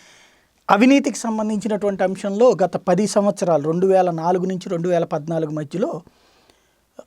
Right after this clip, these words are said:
అవినీతి అంశానికి సంబంధించినటువంటి ఇష్యూస్ రాని రోజు లేవు. టూ జీ కుంభకోణం దగ్గర నుంచి, బొగ్గు కుంభకోణం గురించి దగ్గర నుంచి, కామన్వెల్త్ కుంభకోణం దగ్గర నుంచి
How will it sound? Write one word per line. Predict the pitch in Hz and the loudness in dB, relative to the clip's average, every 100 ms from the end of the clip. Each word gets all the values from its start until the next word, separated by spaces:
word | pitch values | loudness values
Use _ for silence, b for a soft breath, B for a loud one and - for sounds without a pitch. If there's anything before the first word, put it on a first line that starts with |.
| - | -4
అవినీతి | 185 247 285 285 285 247 196 | 2 6 6 4 2 -4 0
అంశానికి | 220 214 233 233 220 | 0 2 2 2 -2
సంబంధించినటువంటి | - 208 208 208 202 196 202 190 196 190 190 | -4 -4 -2 -2 -4 -4 -6 -2 -4 -4 -8
ఇష్యూస్ | 175 - 254 247 220 | -10 -6 -4 0 0
రాని | 175 196 208 | 2 4 4
రోజు | 190 180 | 4 2
లేవు. | 160 123 _ _ _ _ - _ _ | 0 -8 _ _ _ _ -20 _ _
టూ | 208 202 | -2 0
జీ | 190 | 2
కుంభకోణం | 190 175 170 156 165 160 | 0 -2 -4 -4 -6 -4
దగ్గర | 156 147 | -6 -6
నుంచి, | 156 147 | -8 -8
బొగ్గు | 143 160 165 | -6 -4 -4
కుంభకోణం | 175 175 165 160 151 151 | -6 -4 -4 -4 -6 -8
గురించి | 151 147 147 143 | -8 -8 -8 -6
దగ్గర | 139 151 | -6 -4
నుంచి, | 147 - | -6 -10
కామన్వెల్త్ | 156 170 180 190 180 160 | -10 -4 -2 0 -2 -4
కుంభకోణం | 175 160 156 156 151 147 | -10 -10 -8 -10 -10 -10
దగ్గర | 143 147 | -10 -10
నుంచి | 147 143 - 147 | -10 -12 -14 -18